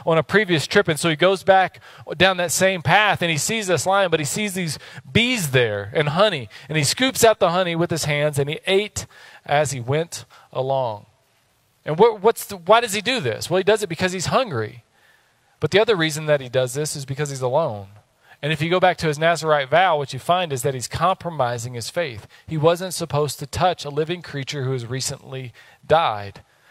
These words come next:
And so by reaching into the animal's carcass and eating the honey, you know, he's compromising his faith. He's compromising his vow. But if his parents would have been with him, I don't think he would have done it. If somebody else would have been with him that was familiar with the faith that he was supposed to live by,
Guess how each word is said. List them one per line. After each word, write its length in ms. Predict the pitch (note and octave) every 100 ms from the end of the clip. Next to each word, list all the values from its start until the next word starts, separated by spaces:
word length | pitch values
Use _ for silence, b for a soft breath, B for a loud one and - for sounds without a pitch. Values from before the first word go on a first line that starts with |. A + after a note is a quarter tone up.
| b
And 120 | A#2+
so 100 | C#3+
by 100 | C3+
reaching 520 | A#2 C#3 E3+ - D#3+
into 480 | E3+ F3+ F3+ - D#3
the 160 | C#3+ C#3+
animal's 420 | D#3 D#3 C3+ -
carcass 480 | D#3+ F3 - C3 -
and 140 | B2
eating 240 | D3 D3+
the 100 | B2+
honey, 400 | A#2+ F3 C3 A#2 - b b b b b b b
you 80 | -
know, 60 | B2
he's 120 | A#2
compromising 720 | C#3+ D#3+ D3+ C3+ C3 A#2+ C3+
his 160 | A#2+
faith. 260 | - G#3 A#2+
He's 140 | A#2+
compromising 640 | - C#3+ C#3 B2 A#2 G#2+ A#2
his 160 | A2+ G#2+
vow. 480 | C3+ C#3+ A2 G2+ - b b b b b b
But 100 | D3
if 80 | D3
his 120 | D3+
parents 360 | - G#3+ A#3 G#3
would 100 | F#3+
have 60 |
been 160 | E3+ G3
with 200 | G#3 A#3
him, 260 | D4 C4 A3+ _ _ _ -
I 80 | F#3
don't 140 | A#3
think 140 | F3
he 80 | E3+
would 120 | F#3
have 120 | F#3+ E3
done 200 | B3 A3+
it. 200 | G2 - B
If 80 | D#3
somebody 340 | - A#3+ G#3+ F#3
else 200 | G3+ G3
would 120 | G#3+
have 100 | G3
been 180 | G#3+ G#3
with 160 | G#3+
him 140 | A#3 G3
that 160 | E3+
was 120 | E3
familiar 460 | - D#3+ E3 G3 G3+
with 220 | F3 D#3 - B
the 100 | C#3+
faith 360 | - D#3+ F3 G3
that 120 | F#3+
he 60 | F3+
was 120 | D#3
supposed 220 | F#3+ F#3
to 60 | D#3
live 220 | E3+ G3
by, 220 | G#3+ A#3